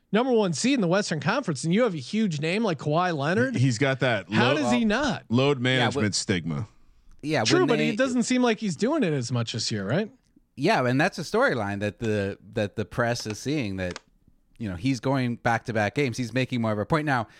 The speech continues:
Speaker 3: the problem is he and Paul George are both out right now with covid or protocol bullshit. But, um, before that, they were just racking up wins left and right. So I don't know. I, I, I don't understand why it's thirty to one. And in a season where anything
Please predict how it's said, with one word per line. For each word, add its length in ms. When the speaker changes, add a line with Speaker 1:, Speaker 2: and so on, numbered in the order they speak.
Speaker 3:
the 80
problem 380
is 260
he 140
and 80
Paul 220
George 260
are 20
both 160
out 300
right 200
now 160
with 180
covid 520
or 240
protocol 800
bullshit. 540
But, 360
um, 560
before 340
that, 260
they 140
were 160
just 300
racking 280
up 140
wins 240
left 160
and 80
right. 240
So 340
I 100
don't 140
know. 160
I, 120
I, 480
I 80
don't 180
understand 460
why 140
it's 120
thirty 300
to 80
one. 160
And 240
in 80
a 40
season 400
where 160
anything 760